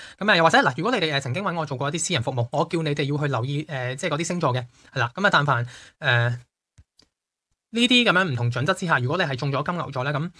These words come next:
呃，吓，你自己下年就淡定安全帶啦。仲有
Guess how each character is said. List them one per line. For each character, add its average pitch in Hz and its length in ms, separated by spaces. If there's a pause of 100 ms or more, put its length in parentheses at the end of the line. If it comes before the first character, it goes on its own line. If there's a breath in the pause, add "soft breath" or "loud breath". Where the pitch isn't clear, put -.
(340 loud breath)
呃， 127 240 (180)
吓， 147 220
你 147 100
自 143 80
己 139 140
下 147 100
年 131 120
就 147 260 (440 loud breath)
淡 139 120
定 139 100
安 151 80
全 160 120
帶 117 80
啦。 131 140 (960)
仲 175 140
有 165 240